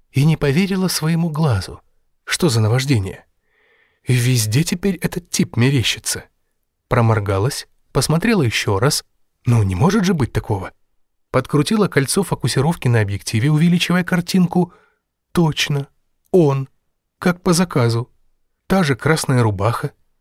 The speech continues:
та же лысая макушка. Разве что щетина на щеках отросла и превратилась в изящную бородку.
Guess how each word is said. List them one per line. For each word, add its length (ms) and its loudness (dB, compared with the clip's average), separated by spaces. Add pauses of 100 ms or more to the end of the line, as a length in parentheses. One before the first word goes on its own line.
(180)
та 160 2
же 160 2
лысая 400 2
макушка. 640 -4 (460)
Разве 400 2
что 180 0
щетина 480 2
на 100 4
щеках 380 -2
отросла 560 0 (240)
и 100 -4
превратилась 760 0
в 120 -2
изящную 480 0
бородку. 540 -2